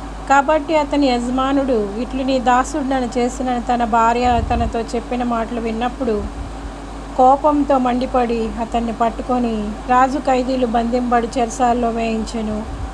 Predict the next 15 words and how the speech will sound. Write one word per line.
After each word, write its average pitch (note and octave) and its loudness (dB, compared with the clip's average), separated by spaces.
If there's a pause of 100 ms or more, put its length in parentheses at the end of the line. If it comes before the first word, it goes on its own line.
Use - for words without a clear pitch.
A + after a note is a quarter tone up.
(420)
అతడు C#4+ 4
అక్కడ C4 2 (760)
చెరసాలలో B3 4
ఉండెను. G#3+ -2 (680)
అయితే B3+ 4
యెహోవా C4 6
యోసేపునకు B3 0
తోడై A#3+ 2
ఉండి A3+ 2
అతని A3+ 0
అందు A3+ 0
కనికరపడి A#3 0 (600)
అతని B3+ 2
మీద C4+ 4
ఆ C#4 6